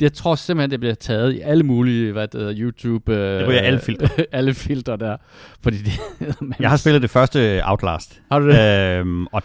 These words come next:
Speaker 2: det er jo sådan et, hvor du skal ind på sådan et, øh, sindssygt hospital, og så går der sådan et monster, øh, rundt uden hud på, øh, og banker løs på dig. Og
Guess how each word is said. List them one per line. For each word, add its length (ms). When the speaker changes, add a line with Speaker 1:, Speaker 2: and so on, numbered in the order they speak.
Speaker 2:
det 140
er 60
jo 120
sådan 180
et, 60
hvor 200
du 180
skal 480
ind 120
på 200
sådan 220
et, 120
øh, 240
sindssygt 320
hospital, 420
og 60
så 80
går 100
der 80
sådan 160
et 60
monster, 360
øh, 300
rundt 260
uden 160
hud 160
på, 220
øh, 460
og 140
banker 240
løs 140
på 100
dig. 100
Og 80